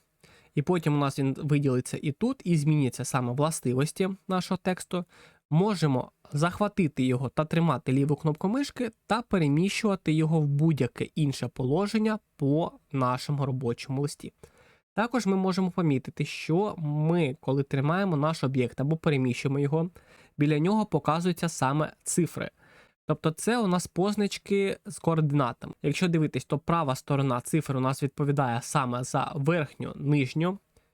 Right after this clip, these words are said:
координату, а ліві цифри відповідають за праворуч, ліворуч. Тобто таким чином ми можемо зміщувати як вручну, так і за допомогою властивостей нашого об'єкту наш текст. І так,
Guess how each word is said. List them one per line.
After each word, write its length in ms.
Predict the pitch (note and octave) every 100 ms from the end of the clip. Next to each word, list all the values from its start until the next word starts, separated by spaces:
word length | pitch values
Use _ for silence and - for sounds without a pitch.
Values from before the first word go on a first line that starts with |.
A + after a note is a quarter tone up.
| _ _
координату, 720 | F#3+ F3+ F3 F#3 F#3 - F#3 F#3 -
а 180 | - C#3
ліві 300 | C3 F#3+ A#3
цифри 400 | A3+ A#3+ A3+ G#3+
відповідають 640 | D#3 C#3 C3+ B2+ E3+ G3+ D#3+
за 280 | F3+ F3 G3 _ _
праворуч, 640 | C3+ C3 D3+ G3 G#3 -
ліворуч. 500 | - D#3 D#3 C3 -
Тобто 240 | - D#3+ F3
таким 260 | F3+ F#3+
чином 300 | E3+ C4+ A#3+
ми 100 | D#3+
можемо 460 | F#3+ F3+ D#3+ D3+ D3
зміщувати 800 | C3+ D#3+ G#3 - G3+ F3+ G3 F3+ - _ _ _ _ -
як 260 | E3+ E3 D3+
вручну, 380 | D#3 D#3 G#3+ B3+
так 220 | G#3 F3
і 40 |
за 140 | D#3 D3+
допомогою 540 | D3 - D3+ C#3+ C#3+
властивостей 800 | D3 F3 - D3 C#3+ D3+ - C3 - - - _ _
нашого 480 | D3 B2 - C3 -
об'єкту 540 | D3 F#3 A3+ - A#3+ - -
наш 400 | C#3 C3+ D#3 - _
текст. 380 | - C3+ - - _ _ - - - - -
І 100 | F#3
так, 280 | F3+ - -